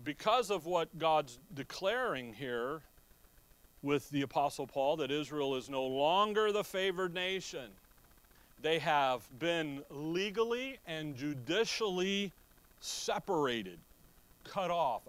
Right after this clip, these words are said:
That word accursed, in Galatians he uses it, it means to be separated, to cut off from God. So what happens then in these chapters is then the word, the little thing called, your, "Well, you guys are anti-Semitic."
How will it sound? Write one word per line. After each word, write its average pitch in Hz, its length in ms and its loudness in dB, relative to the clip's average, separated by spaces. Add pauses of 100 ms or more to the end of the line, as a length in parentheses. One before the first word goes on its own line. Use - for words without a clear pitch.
That 196 160 0
word 208 160 0
accursed, 139 600 -4
in 131 140 -12
Galatians 156 560 -6
he 170 80 -8
uses 180 400 -6
it, 208 160 -6
it 170 60 -14
means 170 280 -4
to 160 100 -12
be 147 120 -6
separated, 131 600 -8 (300)
to 156 80 -2
cut 180 260 0
off 139 560 2 (960)
from 180 400 2
God. 147 420 2 (720)
So 196 160 -2
what 190 180 4
happens 185 720 -4
then 117 260 -8 (760)
in 165 200 -2
these 175 260 -4
chapters - 840 -6 (440)
is 156 240 -2
then 170 420 -2
the 156 80 -2
word, 190 400 0
the 160 100 0
little 220 240 2
thing 208 300 -4
called, 156 400 2 (140)
your, 156 160 -2
"Well, 160 340 6
you 170 120 -6
guys 220 360 2
are 180 400 6
anti-Semitic." 175 1200 -2